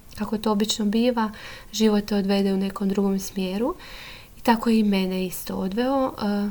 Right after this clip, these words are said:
inače, moj ujak radi sa ovisnicima u Modeni, u Italiji.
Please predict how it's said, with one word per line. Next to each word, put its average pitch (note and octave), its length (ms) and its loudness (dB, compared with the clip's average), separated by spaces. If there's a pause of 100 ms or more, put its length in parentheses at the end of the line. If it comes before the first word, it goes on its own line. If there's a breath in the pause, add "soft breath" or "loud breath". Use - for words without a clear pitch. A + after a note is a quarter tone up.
(160)
inače, A3+ 360 2
moj G#3+ 220 0
ujak G#3+ 400 0
radi G3+ 460 0 (340)
sa - 220 -4
ovisnicima G3+ 800 0
u F#3 200 2
Modeni, G3 560 0
u G#3+ 80 2
Italiji. F#3+ 560 -2